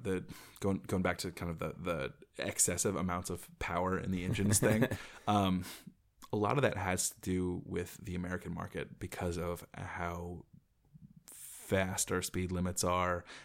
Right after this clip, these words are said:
Speaker 1: how big the distances between our cities are.
Speaker 2: Right.
Speaker 1: Um, you know, and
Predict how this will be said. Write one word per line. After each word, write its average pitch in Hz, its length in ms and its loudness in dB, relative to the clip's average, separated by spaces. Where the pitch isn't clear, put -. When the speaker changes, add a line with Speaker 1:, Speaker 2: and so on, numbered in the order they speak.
Speaker 1:
how 92 180 0
big 87 480 0
the 90 80 0
distances 92 440 2
between 90 340 2
our 85 160 0
cities 87 320 2
are. 85 360 0
Speaker 2:
Right. 87 480 4
Speaker 1:
Um, 90 480 4
you 101 140 0
know, 87 180 2
and 87 480 0